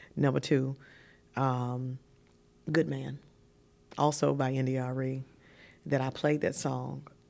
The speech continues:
And I was like, something about this song has al-, always resonated with me, that I felt like it was, like, even in college, that, realize that song, Beautiful Sur-, I mean, Beautiful Surprise and Good Man on the same album.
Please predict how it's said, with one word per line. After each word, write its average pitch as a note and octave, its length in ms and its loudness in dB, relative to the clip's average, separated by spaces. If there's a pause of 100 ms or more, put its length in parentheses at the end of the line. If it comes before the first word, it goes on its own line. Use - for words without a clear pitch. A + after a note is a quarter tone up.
(500)
And D3+ 120 4
I E3+ 40 6
was F3+ 100 6
like, C#3 180 6
something G#3 380 4
about D#3 320 4
this C#3+ 140 2
song C#3+ 440 2
has C#3 160 0
al-, D3+ 360 4
always D#3 340 6
resonated D3 500 2
with E3 140 0
me, F3 320 2 (440)
that C#3 120 4
I C#3 40 2
felt D3 220 6
like D3 160 2
it D3 40 0
was, C#3 260 2 (520)
like, - 200 4
even A3 320 8
in E3+ 100 8
college, F3+ 640 6 (460)
that, G#3 320 10 (180)
realize F#3 360 10
that G3+ 200 10
song, D#3 540 8
Beautiful F#3+ 300 6
Sur-, D3 100 4 (120)
I D#3 80 6
mean, D3 240 6
Beautiful G3 300 6
Surprise D#3+ 680 8 (120)
and D#3 160 6
Good F3 140 8
Man D3 200 10
on C#3+ 140 8
the C3 60 4
same D3 260 8
album. C3+ 360 4